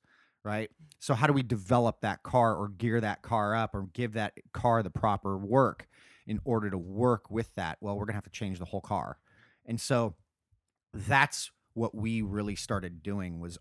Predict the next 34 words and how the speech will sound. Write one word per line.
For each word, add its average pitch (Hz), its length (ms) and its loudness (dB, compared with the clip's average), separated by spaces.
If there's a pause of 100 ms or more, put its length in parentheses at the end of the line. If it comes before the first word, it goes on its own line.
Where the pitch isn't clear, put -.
altering 98 680 -4
what 95 200 -6
that 85 220 -6
was. 85 360 -10
And 87 120 -10
so 120 140 -4
people, 131 480 0 (320)
people 170 240 0
really 127 520 4 (240)
were 120 100 -2
so - 220 2
focused 131 720 0
on 104 180 -2
thinking, 107 680 -4
like, 104 200 -8
aerobic 113 540 -2
capacity 110 640 -6
and 92 100 -6
aerobic, 110 420 -4 (520)
uh, - 40 -16 (260)
training 131 600 2
were 104 120 0
this 98 200 -6
one 107 420 0
thing, 95 520 -6
and 107 100 -8
it's - 160 -12
not. 117 300 -4 (240)
Basically, 135 640 2
all 110 240 2
training 98 680 -2
is 104 160 -8
aerobic 98 500 -6
training. 104 600 -6